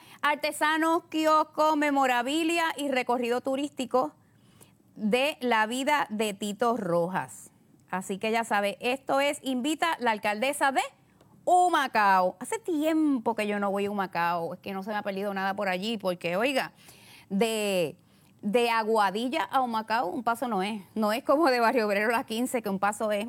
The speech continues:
Mm, mm, mm. Pero mire, aquí en Aguadilla caemos nuevamente por acá, por el oeste, en el Parterre. Baila salsa. ¿Te gusta la salsa? A mí me encanta la salsa. Eh, bailo un poquito, pero no importa, la paso de lo más bien.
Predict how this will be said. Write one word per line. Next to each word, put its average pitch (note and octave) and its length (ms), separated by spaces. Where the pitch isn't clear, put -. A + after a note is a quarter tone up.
Mm, C4 40
mm, D4 320
mm. C4+ 540
Pero C4 240
mire, F4 300
aquí A#3 320
en G#3+ 80
Aguadilla C4+ 540
caemos A3 440
nuevamente G3 640
por G3 140
acá, G3+ 180
por G#3 140
el G#3 100
oeste, C4+ 540
en D4 180
el D4 160
Parterre. B3+ 800
Baila A3+ 420
salsa. G3 680
¿Te - 80
gusta A3 200
la C#4+ 120
salsa? E3 360
A G3+ 60
mí G3 80
me G#3+ 60
encanta F#3+ 340
la F#3+ 100
salsa. D#3 320
Eh, F#4 320
bailo D#4+ 360
un D#4 180
poquito, A3+ 560
pero G4 220
no G#4 40
importa, F4+ 300
la D4 100
paso B3+ 220
de C#4 80
lo B3+ 80
más B3 140
bien. A3+ 280